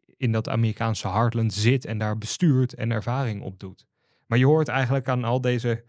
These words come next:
kandidaten, dit is ongeveer de top die ik zelf voor me zie, er zit er geen bij die met afstand ertussen uitspringt. En dan,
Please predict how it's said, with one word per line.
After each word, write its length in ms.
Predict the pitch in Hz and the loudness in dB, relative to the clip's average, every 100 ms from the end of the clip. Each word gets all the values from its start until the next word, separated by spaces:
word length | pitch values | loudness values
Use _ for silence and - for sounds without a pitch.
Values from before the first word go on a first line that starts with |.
| _ _ | _ _
kandidaten, 680 | - 131 117 120 135 143 113 | -2 2 2 2 2 2 -2
dit 120 | 117 | -4
is 80 | 117 | -4
ongeveer 420 | 131 110 117 113 110 | -4 0 0 -2 -6
de 240 | - 101 | -14 -10
top 240 | - 127 117 | -2 -2 2
die 140 | 120 | 0
ik 100 | 120 | 2
zelf 280 | - 135 156 | 2 0 0
voor 200 | - 113 | -2 -4
me 80 | 104 | -4
zie, 260 | 95 107 - _ _ _ _ _ _ _ _ _ _ | -6 -6 -8 _ _ _ _ _ _ _ _ _ _
er 100 | - | -2
zit 200 | 117 147 | 0 2
er 100 | 151 | 0
geen 300 | - 143 170 | 0 0 2
bij 280 | 139 127 127 | 0 0 0
die 220 | 120 127 | 0 0
met 220 | 123 131 | 2 0
afstand 460 | - - - 131 117 | -2 -6 -4 -4 -4
ertussen 380 | 113 135 120 113 | -4 -4 -4 -4
uitspringt. 520 | 143 - - 98 95 | -4 -4 -6 -6 -6
En 140 | 101 | -6
dan, 220 | 107 110 | -2 -2